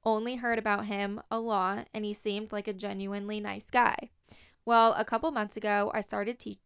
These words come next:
searching for internships. I knew her boyfriend works at a very well-reputed company, and I wanted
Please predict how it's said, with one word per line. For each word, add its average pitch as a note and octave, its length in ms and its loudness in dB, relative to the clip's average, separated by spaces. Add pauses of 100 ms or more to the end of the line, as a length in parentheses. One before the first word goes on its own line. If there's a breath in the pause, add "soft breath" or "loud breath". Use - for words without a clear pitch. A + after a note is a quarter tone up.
searching G3+ 500 -2
for G3+ 140 -6
internships. - 760 -8 (300 loud breath)
I A3 80 0
knew A3 160 2
her D4+ 140 -2
boyfriend G#3+ 500 -2
works G3 340 -4
at G3 80 -2
a G3+ 60 -4
very G#3 320 -2
well-reputed G3+ 800 -2 (200)
company, G3 500 -6
and G3 100 -10
I G3 80 -6
wanted G3+ 280 -4